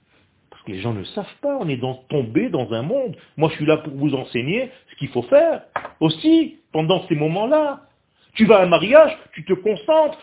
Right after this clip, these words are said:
tu te dis à Kadosh Baruch Hu, je suis venu pour aider mon ami et cette fille à coller ces ne-, deux neshamot pour qu'il y ait encore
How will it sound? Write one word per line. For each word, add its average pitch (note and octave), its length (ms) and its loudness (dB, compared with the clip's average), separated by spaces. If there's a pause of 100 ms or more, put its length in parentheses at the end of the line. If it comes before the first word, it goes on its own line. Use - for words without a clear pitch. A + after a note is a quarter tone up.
tu F3 120 -6
te G#3 100 0
dis F3+ 160 0
à G#3+ 60 4
Kadosh G3+ 340 2
Baruch G3+ 200 2
Hu, A#3+ 80 0
je - 60 -10
suis G#3+ 100 -8
venu A3 280 -4
pour G#3+ 200 -2
aider A3 200 0
mon G#3+ 200 2
ami C4 500 -2
et G3 140 6
cette G#3 180 4
fille D#4 400 0 (640)
à - 320 2
coller A3+ 400 4
ces A3 80 0
ne-, G3+ 140 0
deux F3 160 -2
neshamot B3 540 2 (100)
pour - 160 -8
qu'il G3+ 180 -10
y G#3 80 0
ait - 20 6
encore A3 360 4